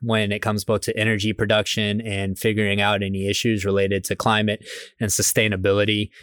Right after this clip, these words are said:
I think that we'll figure out all of those things. Um, but yeah, I mean, it takes people like you, like me, um, actually educating people on,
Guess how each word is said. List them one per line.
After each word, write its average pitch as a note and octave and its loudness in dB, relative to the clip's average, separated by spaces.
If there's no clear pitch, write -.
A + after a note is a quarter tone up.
I G2 0
think A#2 -2
that G2+ 0
we'll G#2+ 0
figure A2+ 2
out G2+ 0
all G2+ 2
of G2 -2
those F#2+ -2
things. A2+ -4
Um, G2 0
but G#2+ -2
yeah, G2+ 2
I F#2+ -2
mean, G2 -2
it G2+ -4
takes A2 0
people G#2+ 0
like G2+ 0
you, G#2 -2
like G2+ 0
me, G#2+ 0
um, G2+ 0
actually A2 0
educating G2 -2
people G2 -2
on, F#2 0